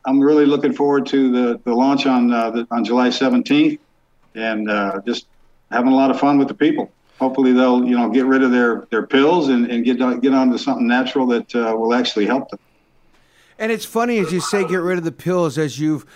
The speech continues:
Speaker 2: you know, left the N F L, you're into the older ages now of life, looking at this going, "Folks, try this." Do you find when you talk to your peers who are,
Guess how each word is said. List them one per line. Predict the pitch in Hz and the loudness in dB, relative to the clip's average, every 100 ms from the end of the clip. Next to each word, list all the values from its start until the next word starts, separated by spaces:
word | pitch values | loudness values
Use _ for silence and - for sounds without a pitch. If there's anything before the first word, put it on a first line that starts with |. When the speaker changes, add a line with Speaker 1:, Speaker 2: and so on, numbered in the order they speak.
| - _ - | -20 _ -8
Speaker 2:
you | 170 | -2
know, | 170 | -2
left | 165 214 233 - | 0 0 -2 -4
the | 208 202 | -4 -2
N | 185 | -2
F | 170 - | -4 -4
L, | 170 165 165 165 160 | -2 0 0 0 -2
you're | 139 143 143 - _ _ 190 | -4 -6 -6 -10 _ _ -4
into | 214 214 | -4 -2
the | 185 180 - | -4 -4 -4
older | 196 202 190 185 | -2 -2 -2 -2
ages | 170 175 156 165 143 | -2 -2 -2 -4 -4
now | 147 160 165 | -6 -4 -4
of | 147 127 | -4 -4
life, | 156 156 160 143 143 | -4 -4 -4 -6 -8
looking | 143 170 170 165 | -8 -6 -6 -6
at | 160 160 | -6 -6
this | 165 - | -8 -8
going, | 160 160 151 131 _ _ _ | -6 -6 -6 -10 _ _ _
"Folks, | _ 202 214 - - - - _ _ _ _ _ _ _ | _ -4 -4 -4 -10 -12 -18 _ _ _ _ _ _ _
try | - - 214 240 | -14 -4 0 0
this." | 226 151 - | 0 -4 -6
Do | - | -8
you | 180 180 | -6 -6
find | - 226 269 | -4 -2 -2
when | 262 226 | -2 -4
you | |
talk | 180 175 190 202 | -6 -4 -4 -6
to | - | -6
your | 226 165 | -4 -4
peers | - 202 214 175 139 - | -6 -6 -2 -2 -4 -6
who | 160 160 | -4 -2
are, | 151 147 | -2 -4